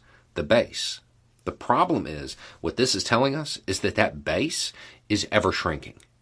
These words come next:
So this ends up being a self-defeating strategy. Sure, you have a very loud, energized base when it comes to these incredibly socially regressive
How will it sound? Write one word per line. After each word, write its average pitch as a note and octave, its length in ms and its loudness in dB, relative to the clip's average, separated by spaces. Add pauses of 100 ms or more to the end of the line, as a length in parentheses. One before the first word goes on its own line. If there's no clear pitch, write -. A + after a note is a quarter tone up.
(600)
So - 160 0
this G2+ 240 2
ends A#2+ 240 2
up A#2 240 4
being G#2 340 2
a F2 160 0
self-defeating G2+ 1120 0 (520)
strategy. A#2 680 0 (280)
Sure, C3 400 6
you F#2 180 0
have G2+ 200 0
a E2+ 100 2
very F#2+ 300 2
loud, F2+ 460 0
energized F#2 680 -2
base G#2 480 0 (580)
when F#2+ 180 -2
it - 120 -6
comes A2+ 360 -2
to F#2 240 -2
these F2 340 -4
incredibly F2+ 500 -2
socially E2+ 480 -2
regressive D#2 800 -2